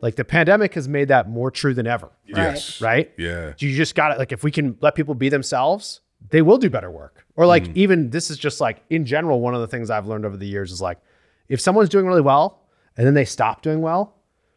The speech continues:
Speaker 1: so often the reason why is something in their life happened.
Speaker 3: Mm-hmm.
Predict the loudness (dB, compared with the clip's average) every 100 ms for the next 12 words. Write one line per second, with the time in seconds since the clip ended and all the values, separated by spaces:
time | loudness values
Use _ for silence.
0 | _ _ _ _ -12 -10 0 4 6 6
1 | 4 0 -4 -6 -6 -14 -16 _ -2 0
2 | 0 2 2 2 -4 -4 -4 -4 -4 -6
3 | -8 -10 -8 -4 0 -2 -2 -4 -4 -6
4 | -4 -2 -2 -4 -4 -8 -8 -12 -14 -16
5 | -20 -20 -10 -6 -4